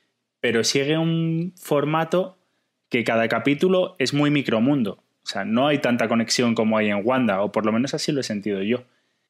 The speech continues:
Y me quedo con la duda, ¿habéis tenido esa sensación de, de que es diferente de las de Star Wars o os han parecido más o menos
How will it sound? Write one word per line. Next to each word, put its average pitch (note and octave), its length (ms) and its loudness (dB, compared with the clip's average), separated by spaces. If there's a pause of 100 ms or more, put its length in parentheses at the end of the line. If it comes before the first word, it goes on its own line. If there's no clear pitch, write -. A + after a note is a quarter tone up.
Y A2 800 2
me B2+ 160 0
quedo E3+ 160 2
con D#3 120 0
la A#2 60 2
duda, B2 220 2
¿habéis A2+ 200 -2
tenido F3 540 0
esa D#3 180 -2
sensación D#3 600 0
de, A2+ 340 0 (720)
de C3+ 140 0
que C#3 500 0
es C3+ 160 0
diferente C#3+ 420 0
de C#3 80 2
las C3+ 160 0
de C#3 60 0
Star C3+ 180 -2
Wars C#3+ 320 2
o G#2 120 0
os G#2+ 140 -2
han A2+ 100 -2
parecido A#2 300 -2
más A2+ 180 -4
o - 20 -4
menos G#2+ 440 -6